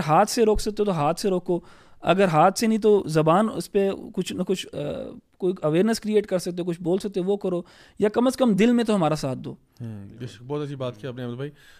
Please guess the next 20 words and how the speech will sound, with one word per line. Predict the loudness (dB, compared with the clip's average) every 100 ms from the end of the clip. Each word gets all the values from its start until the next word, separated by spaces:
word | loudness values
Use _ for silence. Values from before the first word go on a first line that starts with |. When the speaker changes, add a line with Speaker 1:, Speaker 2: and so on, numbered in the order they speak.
| _ -6
Speaker 2:
اور | -2 -2
میں | -4 -4 -4 -4 -6
اسی | -10 -10
کے | -6 -6
اوپر | -4 -6 -8
یہ | -8
کہوں | -10 -10
گا | -10
کہ | -8
ہمارے | -8 -6 -4
ماشاءاللہ، | -6 -8 -8 -8 -8 -12 -20 -20 _ _
آ، | -6 -4 -6
جتنے | -8 -10 -8
بھی | -6 -6
پوڈ | -6 -6
کاسٹ | -4 -6 -6
ہم |
لوگ | -10
کرتے | -8 -10 -6
ہیں، | -8